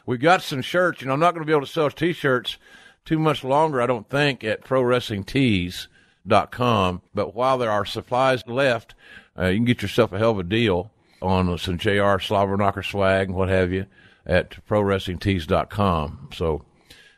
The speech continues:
uh, take that, uh, under consideration, and we thank you for that. Uh, W W shop dot com, always doing a great job of selling our products online.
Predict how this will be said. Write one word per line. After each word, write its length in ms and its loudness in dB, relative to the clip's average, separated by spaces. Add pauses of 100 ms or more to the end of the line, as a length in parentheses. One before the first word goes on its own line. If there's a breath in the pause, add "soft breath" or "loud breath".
(100)
uh, 220 -2
take 200 0
that, 280 0 (100)
uh, 220 2
under 240 0
consideration, 800 0
and 100 2
we 100 0
thank 260 -2
you 60 -8
for 120 -10
that. 380 0 (320 soft breath)
Uh, 100 0
W 340 2
W 200 0
shop 340 0
dot 220 0
com, 420 0
always 240 2
doing 200 -2
a 40 -2
great 300 4
job 500 2 (380 soft breath)
of 400 0
selling 260 2
our 140 0
products 600 -2
online. 800 0